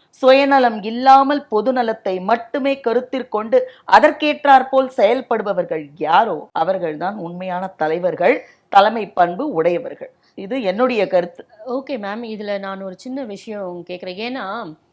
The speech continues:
Speaker 2: இப்ப நீங்க சொல்றீங்க, அதாவது தலைவர் அவங்களுக்கு வந்துட்டு இந்த மாதிரி, ஆ, அதிகாரம் தேவையில்லை, அவங்க மனசுல என்ன நினைக்கிறாங்களோ அதை நல்லபடியா செஞ்சுட்டு போட்டோம்னு நினைக்கிறீங்க. But நல்லதே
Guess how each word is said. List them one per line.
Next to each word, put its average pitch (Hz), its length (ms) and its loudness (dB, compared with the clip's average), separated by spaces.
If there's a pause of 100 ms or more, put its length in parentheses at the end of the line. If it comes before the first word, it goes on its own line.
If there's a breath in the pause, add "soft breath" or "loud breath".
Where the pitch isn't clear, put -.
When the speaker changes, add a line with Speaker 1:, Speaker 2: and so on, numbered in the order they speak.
(140)
Speaker 2:
இப்ப 240 160 -12
நீங்க 220 240 -10
சொல்றீங்க, 226 580 -6
அதாவது 196 280 -10
தலைவர் 208 420 -8
அவங்களுக்கு 180 500 -12
வந்துட்டு 180 220 -16
இந்த 185 320 -12
மாதிரி, 175 600 -14 (320 soft breath)
ஆ, 165 300 -8 (280)
அதிகாரம் 180 500 -6
தேவையில்லை, 165 720 -12 (320)
அவங்க 185 480 -8
மனசுல 214 300 -10
என்ன 190 220 -10
நினைக்கிறாங்களோ 180 540 -12
அதை 175 160 -10
நல்லபடியா 175 380 -10
செஞ்சுட்டு 180 540 -14
போட்டோம்னு 180 380 -10
நினைக்கிறீங்க. 160 440 -18 (140)
But 254 160 -6 (160)
நல்லதே 320 720 -2